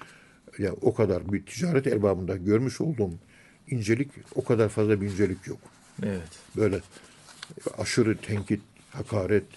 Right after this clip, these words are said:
Speaker 1: eleştiriler, düşmanlık, nefret, çekememezlik, haset.
Speaker 2: Evet hocam.
Speaker 1: Halk tabii tüccarlarda da var bu ama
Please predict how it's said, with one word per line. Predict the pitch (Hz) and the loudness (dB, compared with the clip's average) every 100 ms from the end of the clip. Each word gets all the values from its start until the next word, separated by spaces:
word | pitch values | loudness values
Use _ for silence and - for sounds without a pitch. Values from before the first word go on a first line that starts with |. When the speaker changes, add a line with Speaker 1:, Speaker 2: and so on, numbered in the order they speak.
| - - - | -20 -20 -4
Speaker 1:
eleştiriler, | 107 98 - 101 101 104 92 - - - - | -2 -2 -2 0 2 4 2 -4 -20 -20 -6
düşmanlık, | 107 107 101 101 110 107 - - - - | -4 0 -2 0 0 -2 -4 -20 -20 -6
nefret, | 110 104 104 110 98 | -4 -2 2 2 2
çekememezlik, | - 101 107 104 107 90 113 - - - - | -4 -2 0 2 2 2 -2 -4 -10 -16 -6
haset. | 107 - 123 - - _ _ _ _ _ _ _ _ _ _ _ _ - | -4 4 4 4 -18 _ _ _ _ _ _ _ _ _ _ _ _ -4
Speaker 2:
Evet | 110 92 - | -2 -2 -6
hocam. | - 139 _ _ - | -18 -20 _ _ -2
Speaker 1:
Halk | 123 110 - | 2 2 2
tabii | 107 92 - - - - | -6 -6 -12 -16 -16 -8
tüccarlarda | 123 107 117 113 139 156 185 | -4 4 4 6 6 6 6
da | 113 | 6
var | 85 82 | 4 -2
bu | 104 | -2
ama | 190 185 | -2 -2